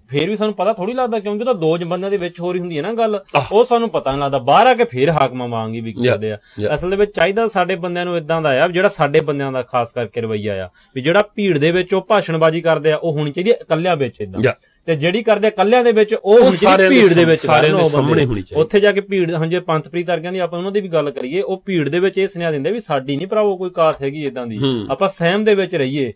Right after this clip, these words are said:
Speaker 2: ਹੂੰ।
Speaker 1: ਤੇ ਜਿਹੜੀਆਂ ਬਾਹਰ ਧਮਕੀਆਂ ਦੇ ਰਹੇ ਸੀ, ਉਹ ਬਹਿ ਕੇ ਅੱਖਾਂ 'ਚ ਅੱਖਾਂ ਪਾ ਕੇ ਗੱਲ ਕਰਦੇ ਵੀ
Speaker 2: ਉਹ
Speaker 1: ਤੁਸੀਂ ਕੀ
Speaker 2: ਦਿੰਦੇ,
Speaker 1: ਹੋਗਾ, ਉਹ
Speaker 2: ਦਿੰਦੇ,
Speaker 1: ਕਰਦੇ
Speaker 2: ਉਹ
Speaker 1: ਉੱਥੇ।
Speaker 2: ਦਿੰਦੇ
Speaker 1: ਪਰ
Speaker 2: ਹੋਣਗੇ।
Speaker 1: ਉਹ ਉਲਟ ਰਿਹਾ
Speaker 2: ਉਲਟ
Speaker 1: ਆ,
Speaker 2: ਰਿਹਾ।
Speaker 1: ਉਹ ਉਲਟ ਰਿਹਾ ਸਾਰਾ ਕੁਝ।
Speaker 2: ਉਹ
Speaker 1: ਹਾਂਜੀ।
Speaker 2: ਜਦੋਂ ਤੁਸੀਂ ਬਾਹਰ ਮੁਖੀ ਹੋ ਕੇ ਜੀਣਾ ਹੈ ਨਾ,
Speaker 1: ਹੂੰ, ਹੂੰ।
Speaker 2: ਉਦੋਂ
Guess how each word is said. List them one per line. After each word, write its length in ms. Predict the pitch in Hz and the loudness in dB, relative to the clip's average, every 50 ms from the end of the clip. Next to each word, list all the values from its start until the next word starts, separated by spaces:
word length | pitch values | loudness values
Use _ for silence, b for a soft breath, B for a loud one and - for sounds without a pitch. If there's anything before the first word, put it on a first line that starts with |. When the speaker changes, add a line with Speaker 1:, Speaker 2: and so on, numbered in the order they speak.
| _ - | _ -4
Speaker 2:
ਹੂੰ। 100 | 123 120 | -4 -2
Speaker 1:
ਤੇ 60 | 110 | -2
ਜਿਹੜੀਆਂ 320 | 147 135 165 175 208 240 226 | 0 0 0 0 2 2 0
ਬਾਹਰ 320 | 156 127 143 151 190 233 | 2 2 4 4 4 4
ਧਮਕੀਆਂ 400 | - - 254 233 214 185 214 214 | 2 2 0 0 0 0 0 0
ਦੇ 140 | 208 190 208 | 4 6 6
ਰਹੇ 100 | 208 202 | 6 6
ਸੀ, 120 | 160 196 | 4 0
ਉਹ 200 | - 190 202 214 | 0 4 4 4
ਬਹਿ 160 | 190 180 190 196 | 4 4 0 2
ਕੇ 100 | 247 240 | 2 -2
ਅੱਖਾਂ 240 | 220 - - 190 | -2 -2 -6 -4
'ਚ 60 | 170 185 | -4 -4
ਅੱਖਾਂ 220 | 175 - 180 170 | -4 -4 -4 0
ਪਾ 120 | 147 165 | 0 0
ਕੇ 100 | 156 156 | 0 0
ਗੱਲ 220 | 160 147 156 156 151 | -2 -2 -2 -2 -2
ਕਰਦੇ 280 | 131 135 117 113 131 | -2 -4 -4 -4 -2
ਵੀ 60 | 160 175 | 2 4
Speaker 2:
ਉਹ 60 | 196 | 4
Speaker 1:
ਤੁਸੀਂ 160 | 190 165 147 | 4 6 4
ਕੀ 80 | 143 147 | 2 4
Speaker 2:
ਦਿੰਦੇ, 160 | - 135 131 | 6 6 4
Speaker 1:
ਹੋਗਾ, 140 | 123 143 147 | 4 2 -2
ਉਹ 200 | - - 214 247 | 0 4 6 6
Speaker 2:
ਦਿੰਦੇ, 140 | 262 - | 6 6
Speaker 1:
ਕਰਦੇ 260 | - 175 143 - - - | 6 4 2 2 0 -2
Speaker 2:
ਉਹ 60 | 160 | 0
Speaker 1:
ਉੱਥੇ। 100 | 156 156 | 0 -2
Speaker 2:
ਦਿੰਦੇ 200 | 143 139 113 101 | -2 -2 -4 -4
Speaker 1:
ਪਰ 180 | 87 90 220 | 0 0 0
Speaker 2:
ਹੋਣਗੇ। 240 | 208 170 185 202 226 | 2 4 6 8 10
Speaker 1:
ਉਹ 60 | 233 | 10
ਉਲਟ 160 | 214 185 - - | 8 6 2 0
ਰਿਹਾ 220 | 123 110 101 101 | -4 -4 -2 -2
Speaker 2:
ਉਲਟ 160 | - - 104 | -2 -2 -2
Speaker 1:
ਆ, 80 | 95 87 | -4 -10
Speaker 2:
ਰਿਹਾ। 220 | - - - _ _ _ - | -14 -16 -18 _ _ _ -4
Speaker 1:
ਉਹ 160 | 165 180 190 | -2 -2 0
ਉਲਟ 200 | 185 170 160 - | 0 -2 -2 -4
ਰਿਹਾ 200 | 117 107 101 104 | -8 -6 -6 -8
ਸਾਰਾ 260 | 104 - 104 202 98 | -8 -10 -12 -12 -12
ਕੁਝ। 200 | 196 98 - - | -14 -14 -10 -2
Speaker 2:
ਉਹ 120 | - 208 | 2 2
Speaker 1:
ਹਾਂਜੀ। 480 | 214 208 202 - - - - - - 135 | 2 2 0 -6 -12 -20 -18 -10 -2 2
Speaker 2:
ਜਦੋਂ 200 | 180 214 254 262 | 2 2 2 0
ਤੁਸੀਂ 240 | 254 - - 247 226 | -4 -6 -8 -8 -8
ਬਾਹਰ 320 | 156 110 139 160 214 254 | -6 -4 -2 -2 0 0
ਮੁਖੀ 340 | 262 254 240 202 - - 208 | -2 -2 -4 -6 -8 -8 -8
ਹੋ 120 | 170 175 | -8 -6
ਕੇ 140 | 175 - 170 | -6 -6 -6
ਜੀਣਾ 320 | 156 135 135 123 127 123 113 | -4 -4 -4 -4 -4 -6 -6
ਹੈ 100 | 104 95 | -8 -10
ਨਾ, 120 | 113 156 | -10 -12
Speaker 1:
ਹੂੰ, 260 | 170 - - 135 127 | -12 -14 -16 -14 -14
ਹੂੰ। 120 | 107 104 101 - | -12 -12 -10 -8
Speaker 2:
ਉਦੋਂ 180 | 190 180 220 | -4 -4 -4